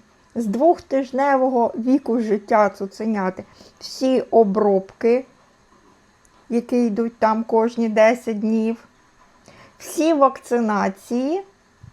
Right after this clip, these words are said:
та якщо вже це цуценя від чотирьох місяців,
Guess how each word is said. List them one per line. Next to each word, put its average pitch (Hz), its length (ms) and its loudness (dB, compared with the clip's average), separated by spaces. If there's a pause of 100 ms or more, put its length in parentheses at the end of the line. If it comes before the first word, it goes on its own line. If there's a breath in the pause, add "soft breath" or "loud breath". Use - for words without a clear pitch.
(680)
та 208 240 0
якщо 269 420 2
вже 269 200 -2
це 233 200 -4
цуценя 220 720 -2 (120)
від 226 260 -6
чотирьох 196 540 -2
місяців, 277 720 -4